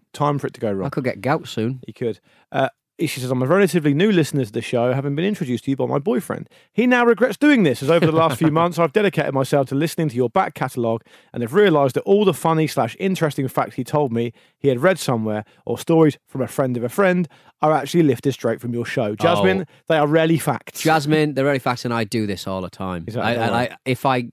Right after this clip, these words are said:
Speaker 2: slightly have met that person once and they happen to do a podcast, and I, I'll just steal their facts.
Speaker 1: Don't matter. We're all do-, we're
Speaker 2: Don't
Speaker 1: on the,
Speaker 2: matter.
Speaker 1: we're on the same cesspit here.
Speaker 2: Don't matter.
Speaker 1: Hey, don't worry about it. The recent chat about dramatic school trips made me wonder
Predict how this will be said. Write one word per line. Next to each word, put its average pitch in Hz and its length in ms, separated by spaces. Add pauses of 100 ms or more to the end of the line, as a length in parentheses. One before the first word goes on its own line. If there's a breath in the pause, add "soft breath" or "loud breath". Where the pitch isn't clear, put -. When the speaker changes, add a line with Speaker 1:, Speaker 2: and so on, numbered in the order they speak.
(100)
Speaker 2:
slightly 139 560
have 120 100
met 123 180
that 110 160
person 113 320
once 120 440
and 101 200
they 98 60
happen 104 140
to 104 60
do 101 100
a 98 40
podcast, 110 480
and 98 120
I, 92 60 (320 soft breath)
I'll 107 120
just 87 160
steal 90 220
their 87 80
facts. - 500 (120)
Speaker 1:
Don't 117 140
matter. 107 240 (200)
We're 147 100
all 151 80
do-, 123 140
we're 147 80
Speaker 2:
Don't 170 80
Speaker 1:
on 160 60
the, 175 40
Speaker 2:
matter. 180 220
Speaker 1:
we're 175 120
on 165 80
the 151 60
same 156 200
cesspit 123 440
here. 113 140
Speaker 2:
Don't 185 160
matter. 165 240
Speaker 1:
Hey, 269 120
don't 302 220
worry 294 220
about 160 400
it. 98 120 (440 soft breath)
The 175 80
recent 262 320
chat 233 160
about 196 200
dramatic 185 440
school 254 260
trips - 380
made 190 180
me 247 120
wonder 113 440